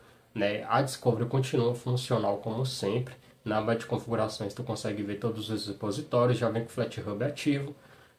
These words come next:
né? Além disso, o, o sistema de atualização do Tuxedo, pra mim, é um dos melhores, tá? Ele funciona,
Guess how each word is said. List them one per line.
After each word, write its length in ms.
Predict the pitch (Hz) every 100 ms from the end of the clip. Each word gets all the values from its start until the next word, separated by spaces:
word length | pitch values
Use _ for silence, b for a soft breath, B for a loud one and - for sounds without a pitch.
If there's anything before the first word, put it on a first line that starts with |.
| -
né? 200 | 117 120
Além 260 | 131 151 143
disso, 320 | 131 143 170
o, 560 | 139 147 131 123 120 110
o 40 |
sistema 360 | - - 139 143
de 60 |
atualização 460 | 131 135 131 127 127
do 80 | 123
Tuxedo, 460 | 131 - 120 113
pra 240 | - 151 117
mim, 260 | 113 131
é 60 | 113
um 140 | 117
dos 140 | 113 123
melhores, 580 | 131 117 101 95 -
tá? 300 | - 107 127 B B B B - -
Ele 360 | 123 151 - -
funciona, 680 | - 170 165 - 104 95